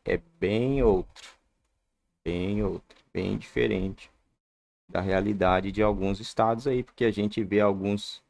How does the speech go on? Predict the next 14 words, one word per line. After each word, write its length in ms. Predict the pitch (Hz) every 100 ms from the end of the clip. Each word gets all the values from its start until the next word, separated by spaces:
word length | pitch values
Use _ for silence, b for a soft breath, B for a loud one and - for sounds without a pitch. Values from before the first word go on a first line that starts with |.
| _ _ _ _ _
vermelhinhos 680 | 92 101 101 104 92 98 120
falando 360 | 131 117 104 117
que 120 | 131
as 100 | 127
coisas 240 | - 123
tá 240 | - - 214
de 160 | 202
vento 380 | 104 110 131 233
em 60 | 214
popa. 460 | - 98 110 -
Tem 160 | - 107
um 440 | 131 151 123 104
senhorzinho 680 | 107 107 107 101 95 101 104
aí, 180 | 107